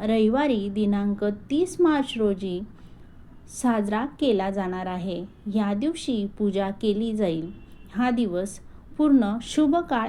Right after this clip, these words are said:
आहे. दिनांक तीस मार्च वार रविवार रोजी ब्रह्ममुहूर्त हा पहाटे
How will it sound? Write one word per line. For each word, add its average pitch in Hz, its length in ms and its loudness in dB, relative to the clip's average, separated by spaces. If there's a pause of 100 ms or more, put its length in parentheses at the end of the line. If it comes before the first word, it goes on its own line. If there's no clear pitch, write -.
आहे. 180 400 -4 (1120)
दिनांक 208 520 0
तीस 262 520 0
मार्च 226 360 4 (1500)
वार 214 420 4 (100)
रविवार 220 840 2
रोजी 208 400 0
ब्रह्ममुहूर्त 247 960 8
हा 202 560 0
पहाटे 214 720 2